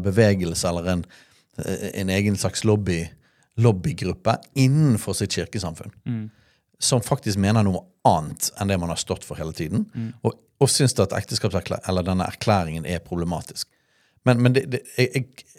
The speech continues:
Speaker 1: jeg skjønner ikke hva som er problematisk med selve erklæringen. For dette har blitt sagt av for flere kirkesamfunn, de som de har reagert på at dette har blitt sagt, på sånn,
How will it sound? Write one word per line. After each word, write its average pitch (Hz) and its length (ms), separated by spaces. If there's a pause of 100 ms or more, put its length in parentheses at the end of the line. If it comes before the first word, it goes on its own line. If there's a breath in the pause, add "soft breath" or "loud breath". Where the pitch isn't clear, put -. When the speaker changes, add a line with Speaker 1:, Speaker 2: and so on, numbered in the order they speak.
Speaker 1:
jeg 123 80
skjønner 143 260
ikke 156 240
hva 110 360 (360 soft breath)
som 123 140
er 120 100
problematisk 120 920
med 120 140
selve 120 640
erklæringen. 107 480 (500 soft breath)
For 113 60
dette 127 140
har 139 60
blitt 127 180
sagt - 220
av - 80
for - 120
flere 98 460
kirkesamfunn, 98 600
de 117 140
som 101 160
de 104 80
har 98 80
reagert 107 380
på 98 100
at 101 80
dette 101 140
har 98 80
blitt 101 100
sagt, 165 160
på 135 120
sånn, 135 160